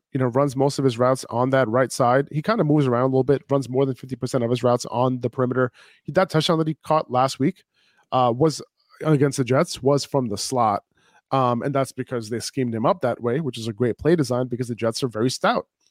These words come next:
against the, against perimeter wide receivers. That's part of the reason why, uh, you'll see that I have Jerry Jeudy,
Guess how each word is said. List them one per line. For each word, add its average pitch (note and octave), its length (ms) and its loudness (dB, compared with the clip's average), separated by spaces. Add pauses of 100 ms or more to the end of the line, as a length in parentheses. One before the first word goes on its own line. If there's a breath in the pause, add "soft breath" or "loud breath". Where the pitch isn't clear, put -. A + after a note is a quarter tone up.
(180)
against C3 460 0 (380)
the, C#3 80 2 (260)
against C3 320 0
perimeter B2+ 320 2
wide A#2 140 2
receivers. C3 420 0
That's A#2+ 140 -6
part - 180 0
of C#3 60 2
the C3 60 2
reason B2+ 280 0
why, A#2 320 2 (320 loud breath)
uh, A#2+ 240 2
you'll C3 140 2
see C#3 400 -2 (340 soft breath)
that C3+ 100 2
I B2 220 4
have A#2+ 300 0
Jerry B2 260 2
Jeudy, A#2+ 460 2